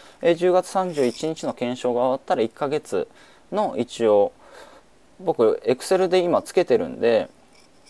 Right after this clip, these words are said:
えーと、今、これちょっとつけてないんですけど、これ全部つけてるんで、これを、これ表をね、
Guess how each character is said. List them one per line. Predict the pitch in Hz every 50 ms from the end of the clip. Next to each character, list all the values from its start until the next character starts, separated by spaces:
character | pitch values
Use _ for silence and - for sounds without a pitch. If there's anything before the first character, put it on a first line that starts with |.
| - _ _ _ _ - _ - _ _ _ - -
え | - - - - - -
ー | -
と、 | - - - -
今、 | - - 127 110 131 - - - - - 135 - _ -
こ | - 139 139
れ |
ち | 131 -
ょ | 147
っ | -
と | _
つ | - -
け | -
て | - -
な | 78
い | 76
ん |
で | 71
す | - -
け | 87
ど、 | 90 92 95 82 - - _ _ _ _ _ _ - _ _ _ _ _ - - - - - _ _ _ _ _ _ _ -
こ | 143
れ | 139 139
全 | 180 190 170
部 | 120 113
つ | - - -
け | 151
て | - - 104
る | 87 80
ん | 80 80
で、 | 107 110
こ | - - 156
れ | 165 170
を、 | 175 170 175 160 131 95 - - - - _ _ _ _ _ _ _ _ _ _ _ _ _ _ _ _ _ _ _ _ _ _ _ _ _ _ _ _ -
こ | - 170
れ | 170 - -
表 | 196
を | 190 180 175 185 190
ね、 | 190 202 208